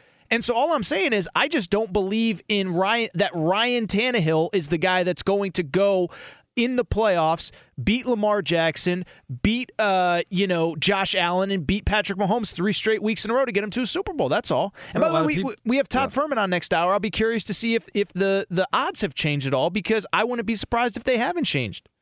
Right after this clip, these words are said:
Speaker 2: Oh, I think they totally have changed. I'm gonna make them, uh, the second or third favorite, uh, for the Super Bowl for, for Las Vegas. I think,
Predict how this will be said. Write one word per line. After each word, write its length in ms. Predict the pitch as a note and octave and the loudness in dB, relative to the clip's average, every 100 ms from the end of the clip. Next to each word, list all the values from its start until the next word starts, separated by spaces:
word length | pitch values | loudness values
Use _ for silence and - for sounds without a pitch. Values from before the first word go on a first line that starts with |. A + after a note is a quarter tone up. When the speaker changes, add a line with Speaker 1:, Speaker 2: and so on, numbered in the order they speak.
| _ _ _ - | _ _ _ -2
Speaker 2:
Oh, 420 | D#3 C3 E2 B1 _ - | 0 0 -4 -10 _ -2
I 360 | C#3 D3 C3+ - - | 0 0 -2 -8 -4
think 200 | F3+ D3 | -4 0
they 140 | D#3 | -2
totally 460 | A#2+ - F3+ A3 E3+ | -2 0 0 0 -2
have 100 | F2+ | -2
changed. 460 | - G2+ C#2+ D2+ - | -4 -4 -6 -8 -4
I'm 380 | B2 C#3 C3+ C3+ | -2 -2 -4 -4
gonna 160 | D3+ | -4
make 280 | D3+ D3+ B2 | -2 -2 -2
them, 280 | E3+ D3+ B2+ _ - _ _ | -2 -2 -4 _ -20 _ _
uh, 300 | - C3 B2+ | -2 0 0
the 140 | C3+ C#3+ | -2 -2
second 340 | F#3+ D#3+ E3 | -2 -2 -2
or 80 | D#3+ | -2
third 260 | - F3 | 0 -2
favorite, 560 | B2+ F#3 F3 F3 E3+ - | 0 0 0 0 -2 -2
uh, 120 | F3 | -4
for 160 | - F#3 | -2 -2
the 80 | E3+ | -2
Super 300 | G#3+ A3+ A#3+ | -2 -2 -2
Bowl 180 | F#3 | -2
for, 400 | A2+ C#3 C3+ B2+ | -2 -4 -2 -2
for 180 | G#2 D#3+ | -4 -4
Las 280 | C#3 C3 A2 | -2 -2 -2
Vegas. 340 | B2+ A2+ F#2+ | -4 -4 -4
I 100 | D3 | -4
think, 260 | D#3 F3+ B2+ | -2 -4 -6